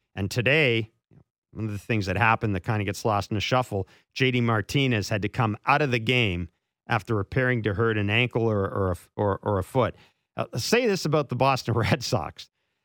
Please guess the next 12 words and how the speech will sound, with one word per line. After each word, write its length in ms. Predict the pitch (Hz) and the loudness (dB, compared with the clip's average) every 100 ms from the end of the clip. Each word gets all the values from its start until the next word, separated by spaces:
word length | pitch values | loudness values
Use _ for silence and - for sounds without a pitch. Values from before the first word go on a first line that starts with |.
| _ _ _ _ _ | _ _ _ _ _
This, 420 | 120 185 233 - - 127 - - _ _ _ _ _ - - _ - | 0 0 0 -6 -10 -16 -18 -20 _ _ _ _ _ -20 -20 _ -2
and 100 | 147 | 0
it, 120 | 156 | 0
we'll, 200 | 147 175 | 0 0
we'll 160 | 151 175 | 2 -2
talk 260 | - 160 143 | 2 2 2
about 260 | 127 120 113 | 2 2 0
this 160 | 104 | -2
tomorrow 440 | - 104 101 73 - _ _ _ _ - | -2 2 2 0 -4 _ _ _ _ -4
or 120 | 107 | 0
maybe 480 | 107 113 107 101 - | 2 2 2 0 -4
a, 160 | 90 | -12